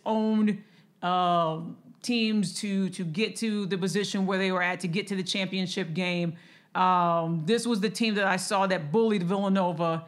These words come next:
uh, all game long. This is the team that, uh, it, they, they were absolutely incredible, and it was so many lead changes and ties. And I think I heard Ernie Johnson say on,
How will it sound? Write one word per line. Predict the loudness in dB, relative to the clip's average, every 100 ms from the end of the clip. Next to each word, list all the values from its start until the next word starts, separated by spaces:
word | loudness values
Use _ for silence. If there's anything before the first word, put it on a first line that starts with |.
| -16 _ -2
uh, | 0 0 2
all | 2 2
game | 2 0 0
long. | 0 0 0 0
This | 0 0
is | -2
the | -4
team | -4 0 2 2 2
that, | 4 4 2 -4 -18 _ _ _ _ _ _ _
uh, | -4 -4
it, | -8 -14 -4 -4 0
they, | 0
they | 4 2
were | 2 2
absolutely | 0 0 -4 -2
incredible, | -4 0 2 2 2 0
and | 0 -2 -2 -4
it | -6 -6 -2
was | -2 -4
so | 0 2 4
many | 4 4 2
lead | 0 2 2 0
changes | 0 0 0 -2 -2
and | -2
ties. | 0 0 0
And |
I | -4
think | -4 -2
I | -2
heard | 0 -2 -4 -10 -6
Ernie | 0 2
Johnson | 2 2 2 2 -2
say | 0 2 2 0 0
on, | 0 0 0 -4